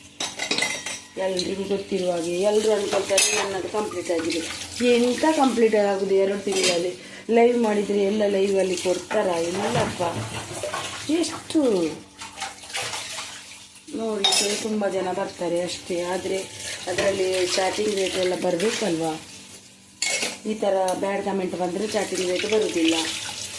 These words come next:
ನಾವು ಹೀಗೆ ಬೈದ್ರೆ ನಮ್ಗೆ ಚಾಟಿಂಗ್ ರೇಟ್ ಬರುದಿಲ್ಲ. ಮತ್ತೆ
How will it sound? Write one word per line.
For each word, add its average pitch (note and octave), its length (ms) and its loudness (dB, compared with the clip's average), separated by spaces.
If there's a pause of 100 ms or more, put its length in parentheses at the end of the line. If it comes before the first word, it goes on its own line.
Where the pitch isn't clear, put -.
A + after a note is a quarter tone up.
(100)
ನಾವು F3+ 180 0
ಹೀಗೆ F#3+ 220 0
ಬೈದ್ರೆ G3 500 0
ನಮ್ಗೆ F#3 300 -2
ಚಾಟಿಂಗ್ F#3 400 -2
ರೇಟ್ F3+ 260 0
ಬರುದಿಲ್ಲ. F3+ 440 2 (920)
ಮತ್ತೆ A3+ 560 4